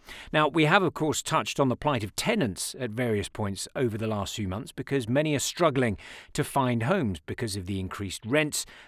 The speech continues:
and huge competition for properties as demand continues to outstrip supply.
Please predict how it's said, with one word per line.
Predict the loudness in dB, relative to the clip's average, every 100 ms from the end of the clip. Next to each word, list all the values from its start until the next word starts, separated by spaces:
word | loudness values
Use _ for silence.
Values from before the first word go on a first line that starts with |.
| -6
and | -4
huge | -4 0 2 2 -2
competition | -2 -2 -2 -2 -2 -2 -4
for | -8
properties | -4 -2 0 -2 -6 -8 -6 -6
as | -2
demand | 0 2 2 0 -2 -4
continues | -6 -4 -2 -2 -4
to | -8 -10
outstrip | -8 -8 -8 -8 -8 -8
supply. | -8 -2 2 4 2 -2